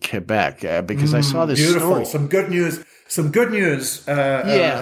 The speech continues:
Speaker 2: uh,
Speaker 1: but my,
Speaker 2: coming
Speaker 1: my
Speaker 2: out
Speaker 1: observation
Speaker 2: this week.
Speaker 1: is, uh, because this seemed to go unstated in all the stories that I saw about it, that is the mainstream media stories, Quebec is the one province in Canada that knows very well what staff shortages can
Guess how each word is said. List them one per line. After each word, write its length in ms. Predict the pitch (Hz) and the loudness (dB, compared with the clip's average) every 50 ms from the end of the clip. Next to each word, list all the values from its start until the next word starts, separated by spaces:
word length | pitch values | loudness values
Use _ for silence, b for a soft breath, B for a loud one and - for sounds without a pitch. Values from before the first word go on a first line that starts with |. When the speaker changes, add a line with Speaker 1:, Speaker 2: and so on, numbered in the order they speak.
| 143 143 | -2 -2
Speaker 2:
uh, 40 | |
Speaker 1:
but 140 | 165 156 131 | -2 0 0
my, 200 | 139 185 202 190 165 | 0 0 0 0 0
Speaker 2:
coming 140 | 160 151 | 0 2
Speaker 1:
my 120 | 147 143 143 | 2 2 2
Speaker 2:
out 140 | 147 196 196 | 2 2 0
Speaker 1:
observation 420 | 175 - - 170 147 151 160 165 | -2 -4 -6 -6 -6 -4 -2 -2
Speaker 2:
this 160 | 147 139 - | -2 0 0
week. 340 | 147 135 127 127 123 - - - - _ _ _ _ | 0 0 0 -2 -4 -6 -10 -16 -20 _ _ _ _
Speaker 1:
is, 640 | - 185 196 196 156 131 127 123 123 123 117 - - 98 123 | 2 2 4 4 4 4 2 2 0 -2 -2 -6 -8 -6 -4
uh, 100 | 139 127 | -4 -4
because 340 | 120 131 123 - 135 131 - | -2 -2 -2 -2 -2 -2 -2
this 160 | 165 156 - | -2 -2 -2
seemed 260 | - - 170 175 170 147 | -2 0 2 2 2 2
to 60 | 135 | 2
go 220 | 131 143 139 135 | 2 2 4 4
unstated 580 | 131 127 120 - - - 143 143 147 143 143 127 | 4 2 2 0 -2 -2 0 0 2 2 2 2
in 140 | 127 117 117 | 2 2 2
all 220 | 92 120 139 151 151 | 2 2 2 2 2
the 100 | 135 120 | 0 -2
stories 500 | - - - 156 156 151 127 113 101 98 | -4 -2 -2 0 2 2 2 2 0 0
that 100 | 110 104 | -2 0
I 140 | 117 117 120 | 0 0 0
saw 240 | - - 101 87 90 | 0 0 0 -2 -2
about 240 | 82 82 87 95 | -2 -2 -2 -2
it, 180 | 95 85 - _ B B B B B B | -4 -6 -10 _ B B B B B B
that 160 | - 117 110 110 | -4 -2 -2 -2
is 120 | 101 92 | -2 -4
the 60 | 107 | -4
mainstream 500 | 107 110 107 107 - - - 117 101 98 | -2 -2 -2 -2 -4 -4 -4 -2 -2 0
media 340 | 104 117 117 113 107 95 95 | 0 0 0 0 0 -2 -2
stories, 420 | - - - 104 101 98 98 - - B B B B B B B B B _ - | -2 -4 -4 -2 -2 0 -2 -2 -4 B B B B B B B B B _ -4
Quebec 440 | - 143 135 147 160 156 - - 156 | 0 2 2 2 2 2 0 0 0
is 300 | 160 180 214 190 - - | 2 2 2 0 0 -2
the 100 | 131 120 | -2 -2
one 260 | 98 104 104 101 95 | 0 0 -2 -4 -4
province 480 | 95 107 101 95 95 92 98 92 - 104 | -4 -4 -2 -2 -2 -4 -6 -8 -8 -8
in 100 | 95 90 | -8 -8
Canada 480 | - 107 101 95 95 98 92 90 101 98 | -6 -6 -6 -6 -6 -6 -8 -8 -8 -6
that 200 | 98 107 110 92 | -6 -6 -6 -2
knows 360 | 110 123 135 170 170 151 127 | -2 0 2 2 2 2 2
very 340 | 139 151 156 156 156 151 143 | 2 2 2 2 4 4 2
well 560 | 131 127 143 156 147 117 101 101 98 98 101 | 2 2 4 4 4 4 2 2 0 -4 -4
what 460 | 104 104 110 107 - - - - - _ | -4 -4 -2 -2 -4 -6 -12 -20 -16 _
staff 360 | - - - - 107 110 110 - | -8 -6 -2 -2 0 0 -2 -2
shortages 760 | - - 127 110 110 95 98 95 - - 101 98 98 95 - | -4 -4 -2 -2 -4 -4 -8 -12 -10 -6 -6 -4 -4 -6 -8
can 520 | - - - 113 104 104 101 101 98 95 | -8 -6 -4 -4 -4 -4 -4 -6 -8 -10